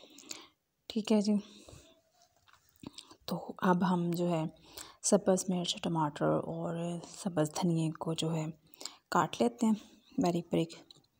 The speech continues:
अगर आप मेरे चैनल पर नए हैं तो प्लीज़ लाइक और सब्सक्राइब लाजमी कीजिएगा और बेल के बटन को दबाना ना भूलिएगा, ताकि आपको मेरी आने वाली तमाम नई से नई वीडियोज़ जो हैं वो सबसे पहले मिलती रहें।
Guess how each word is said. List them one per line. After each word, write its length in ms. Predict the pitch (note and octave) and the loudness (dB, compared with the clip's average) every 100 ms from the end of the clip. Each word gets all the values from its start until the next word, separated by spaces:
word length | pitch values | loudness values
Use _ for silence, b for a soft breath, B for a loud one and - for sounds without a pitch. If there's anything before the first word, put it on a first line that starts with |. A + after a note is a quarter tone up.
| _ _ - B B B B B B B | _ _ -20 B B B B B B B
अगर 200 | G#3 A3 | 8 10
आप 100 | A#3 | 10
मेरे 180 | A#3 A3+ | 8 6
चैनल 280 | A3+ A3 G#3+ | 6 4 4
पर 140 | G#3 | 4
नए 100 | G3 | 4
हैं 120 | F#3+ | 4
तो 100 | G#3 | 0
प्लीज़ 300 | - G#3 G#3 G3+ | 0 4 4 6
लाइक 240 | F#3 F#3+ | 2 2
और 60 | G3+ | 0
सब्सक्राइब 520 | - G#3 - G3+ F#3+ | 2 -2 -4 -4 -2
लाजमी 360 | F#3+ F3+ - G#3 | 0 0 2 2
कीजिएगा 480 | G3+ G#3 - G3+ G3+ | 2 2 4 4 4
और 60 | F#3+ | 2
बेल 200 | F3 F3+ | 0 2
के 140 | G3+ | 4
बटन 220 | G3+ G3 | 4 2
को 140 | G3 F#3+ | 2 2
दबाना 360 | F#3+ F3+ F3+ F3+ | 2 2 0 0
ना 160 | F#3+ | 2
भूलिएगा, 580 | G#3 G3+ G3+ G#3+ G3+ G#3 G3+ | 2 2 2 2 4 2 2
ताकि 340 | F#3+ F3+ F#3 | 0 -2 -4
आपको 240 | F#3 - | -6 -4
मेरी 180 | E3+ E3+ | -4 -2
आने 180 | E3+ E3 | -2 -2
वाली 140 | E3 E3+ - | -4 -4 0
तमाम 400 | F3+ F3+ F#3 G#3 | 2 2 4 4
नई 240 | G#3 F#3+ | 4 2
से 140 | F3+ F3+ | 2 0
नई 140 | F3+ | 0
वीडियोज़ 360 | F3 E3+ F#3 F3 | -4 -6 -6 -4
जो 160 | E3+ | -4
हैं 80 | F3 | -4
वो 80 | F3+ | 0
सबसे 340 | - G#3 - G#3+ | 0 2 0 0
पहले 300 | F#3+ E3 F3 | 0 -2 -2
मिलती 340 | E3+ - D#3 | -4 -2 -2
रहें। 180 | E3+ | -2